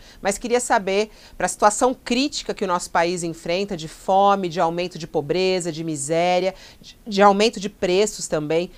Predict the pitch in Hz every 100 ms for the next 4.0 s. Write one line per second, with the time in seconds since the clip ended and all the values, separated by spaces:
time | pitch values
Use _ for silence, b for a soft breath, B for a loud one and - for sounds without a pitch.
0 | b b 185 226 277 202 226 302 - 254
1 | 240 - - 233 233 208 175 180 226 -
2 | 214 - - 247 285 262 208 202 180 185
3 | 180 202 185 170 156 143 156 180 202